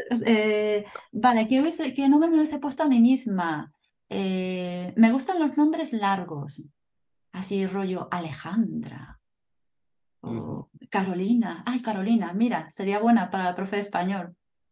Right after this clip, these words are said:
Speaker 2: ¿Carolina?
Speaker 1: Porque tiene, Carolina ti-, es una regla mem-, memotécnica.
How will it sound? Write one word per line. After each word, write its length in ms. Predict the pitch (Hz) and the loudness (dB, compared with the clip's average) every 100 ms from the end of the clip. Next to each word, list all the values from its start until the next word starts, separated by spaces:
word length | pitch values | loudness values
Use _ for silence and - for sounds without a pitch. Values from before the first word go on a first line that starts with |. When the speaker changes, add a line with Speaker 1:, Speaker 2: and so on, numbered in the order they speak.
| _ - | _ -6
Speaker 2:
¿Carolina? 680 | 127 120 120 147 175 247 - - - _ _ _ _ | -2 2 6 6 6 4 -2 -18 -20 _ _ _ _
Speaker 1:
Porque 240 | 202 202 190 | -2 -2 0
tiene, 680 | 196 202 190 185 185 190 - _ _ _ _ _ _ _ _ | 0 0 0 0 -2 -6 -12 _ _ _ _ _ _ _ _
Carolina 460 | 185 180 214 254 269 | -2 2 4 4 2
ti-, 100 | - | -4
es 120 | 196 | -4
una 140 | 196 185 | -2 0
regla 240 | 190 175 | 0 -2
mem-, 180 | 175 175 | -2 -4
memotécnica. 1000 | 180 175 170 175 277 196 151 147 143 | -4 -4 -6 -4 -4 -4 -6 -6 -8